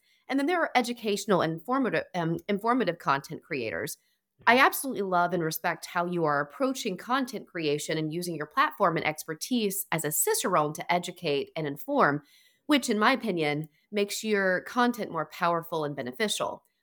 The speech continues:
What led you to begin this Beery Godmother journey, and how do you feel you stand apart from the other beer content creators on, say, Instagram?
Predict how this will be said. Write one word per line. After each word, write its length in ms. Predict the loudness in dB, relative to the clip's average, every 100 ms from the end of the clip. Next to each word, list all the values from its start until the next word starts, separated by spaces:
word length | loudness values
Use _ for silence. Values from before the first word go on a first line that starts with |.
| _ _
What 280 | 2 2 4
led 320 | 4 6 4
you 400 | 0 -2 -2 -6
to 80 | -12
begin 760 | -12 -12 -2 0 2 0 -6 -14 _
this 220 | -2 -2
Beery 320 | 0 2 2
Godmother 460 | 2 2 0 -4 -6
journey, 480 | -4 -4 -4 -8 -12 _ -6
and 120 | 2
how 160 | 4
do 60 | 4
you 120 | 0
feel 260 | -2 0 0
you 160 | 0
stand 280 | -2 0 0
apart 400 | 0 2 2 2
from 120 | -4
the 160 | -2 -2 -2
other 300 | 0 -2 -2
beer 220 | -4 -4
content 560 | -4 -2 -2 -2 -10 -8
creators 480 | -4 -2 0 -4 -2
on, 380 | 2 4 4 2
say, 260 | 0 0 0
Instagram? 600 | 0 -2 -8 -6 -8